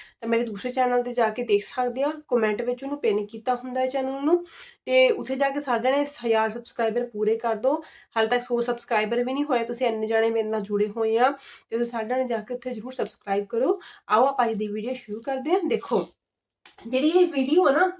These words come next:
ਇਹ ਵੀਡੀਓ ਤੁਹਾਨੂੰ ਮੈਂ "Io tu lui lei noi voi loro" ਤੋਂ ਕਿਤੇ ਉੱਪਰ ਮੈਂ ਲੈ ਕੇ ਜਾ ਚੁੱਕੀ ਹਾਂ। ਹੁਣ ਮੈਂ ਦੇਖੋ, ਵੀਡੀਓ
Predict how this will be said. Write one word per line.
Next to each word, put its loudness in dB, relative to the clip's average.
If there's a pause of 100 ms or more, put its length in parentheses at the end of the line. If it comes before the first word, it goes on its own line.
ਇਹ -2
ਵੀਡੀਓ 0 (600)
ਤੁਹਾਨੂੰ 4
ਮੈਂ 8 (320)
"Io -2
tu -6
lui -4
lei -2
noi -2
voi -4
loro" -2
ਤੋਂ -4
ਕਿਤੇ -6
ਉੱਪਰ -4
ਮੈਂ -4
ਲੈ -4
ਕੇ -2
ਜਾ -4
ਚੁੱਕੀ -4
ਹਾਂ। -4 (560)
ਹੁਣ 4
ਮੈਂ 6
ਦੇਖੋ, 0 (400)
ਵੀਡੀਓ 0